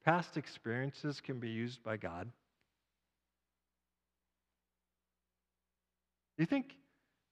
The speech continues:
getting through some of the difficult places you've been in life, does that set you up for success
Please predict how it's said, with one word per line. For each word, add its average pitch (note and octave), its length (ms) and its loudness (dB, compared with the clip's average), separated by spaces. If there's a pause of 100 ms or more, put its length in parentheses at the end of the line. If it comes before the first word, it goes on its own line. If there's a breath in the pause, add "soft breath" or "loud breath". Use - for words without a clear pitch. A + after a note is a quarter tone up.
(580)
getting G3 400 6
through F#3 340 4
some E3+ 240 2
of D#3 60 2
the D3 100 6
difficult D#3 480 2
places C#3+ 520 2
you've C3+ 140 0
been C#3+ 160 2
in C3+ 100 2
life, B2 480 2
does C3 140 2
that F3 180 4
set F3 320 -2
you C#3 160 2
up D#3 120 -2
for C3+ 60 -6
success D#3 480 -2